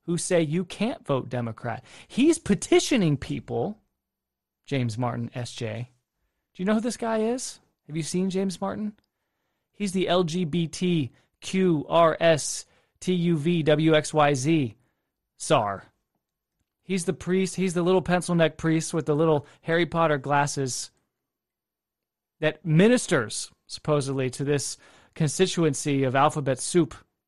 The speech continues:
He's the one telling you, "Don't tell people they can't vote for Biden. There are plenty of issues that we agree with Biden on, like minimum wage."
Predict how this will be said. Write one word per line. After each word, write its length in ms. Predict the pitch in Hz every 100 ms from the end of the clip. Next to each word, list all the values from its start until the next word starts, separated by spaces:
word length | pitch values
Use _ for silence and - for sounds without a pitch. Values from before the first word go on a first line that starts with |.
| _ _ _ _ _ _ _ _ _ _ _
He's 280 | 208 226
the 100 | 202
one 180 | 202 185
telling 340 | 170 190 190 180
you, 300 | 196 165 - - _ _ _ _
"Don't 220 | 359 370
tell 220 | - 175 139
people 320 | 147 131 120
they 140 | 117
can't 280 | - 139 113
vote 180 | 123 117
for 140 | 117
Biden. 540 | 104 113 123 170 233 233
There 120 | - 139
are 60 |
plenty 420 | 123 - 233 214
of 100 | 175
issues 400 | 156 151 147 127
that 160 | 123 123
we 160 | 147 151
agree 280 | 127 160
with 160 | 180 135
Biden 420 | 143 151 175 127
on, 220 | 101 95 - _ _ _
like 200 | 117 117
minimum 400 | 110 113 131 160
wage." 580 | 180 262 247 - - -